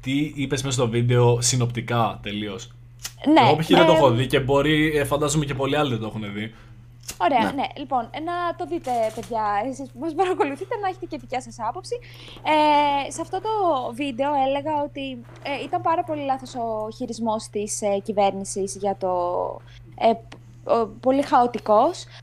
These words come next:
Speaker 2: αλλά
Speaker 3: Ναι.
Speaker 2: επίσης ότι, μ, ε, ο-, το σχολείο είναι ένας δημόσιος χώρος, ε, και, μ, δεν γίνεται να απαγορέψεις από τον οποιοδήποτε να εισέρχεται μέσα σε ένα δημόσιο χώρο, γιατί είναι συνταγματικό δικαίωμα. Και πάνω στην απαγόρευση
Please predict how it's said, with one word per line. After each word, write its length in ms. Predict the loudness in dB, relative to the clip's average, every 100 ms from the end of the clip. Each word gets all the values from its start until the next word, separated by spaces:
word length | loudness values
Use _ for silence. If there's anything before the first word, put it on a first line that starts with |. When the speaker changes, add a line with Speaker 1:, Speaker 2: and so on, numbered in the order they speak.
| 2
Speaker 2:
αλλά 300 | 4 6 4
Speaker 3:
Ναι. 60 | 2
Speaker 2:
επίσης 320 | -4 -4 -8
ότι, 420 | -10 -8 -6 -4
μ, 240 | -4 -4 -6
ε, 540 | -8 -16 -20 0 4 6 8 6 6 4 0 -6 -10
ο-, 60 | -8
το 100 | -8
σχολείο 260 | -4 -4
είναι 100 | -2
ένας 140 | -4 -4
δημόσιος 500 | -4 -4 -6 -10 -8
χώρος, 720 | 0 2 2 2 -2 -6 -18 -20 -20 -20 -10 0
ε, 420 | 2 2 -2 -6 -8
και, 320 | -6 -4 -4 -6
μ, 260 | -8 -10 -10 -6
δεν 180 | -6 -4
γίνεται 280 | -4 -4
να 80 | -4
απαγορέψεις 760 | -2 -2 -2 -2 -4 -8 -10 -6
από 240 | -4 -4 -6
τον 160 | -6
οποιοδήποτε 580 | -6 -6 -4 -2 -2 0
να 80 | 0
εισέρχεται 340 | -2 -4 -4
μέσα 180 | -4 -4
σε 120 | -4
ένα 100 | -4
δημόσιο 400 | -2 -2 -4 -6
χώρο, 200 | 2 2
γιατί 160 | 2 -2
είναι 80 | -2
συνταγματικό 500 | 0 2 2 2 0
δικαίωμα. 520 | 4 4 4 2 -6 -14 -20 -20 -2
Και 120 | 4
πάνω 220 | 4 4
στην 220 | 0 0
απαγόρευση 1120 | 2 2 4 6 6 4 0 -4 0 0 0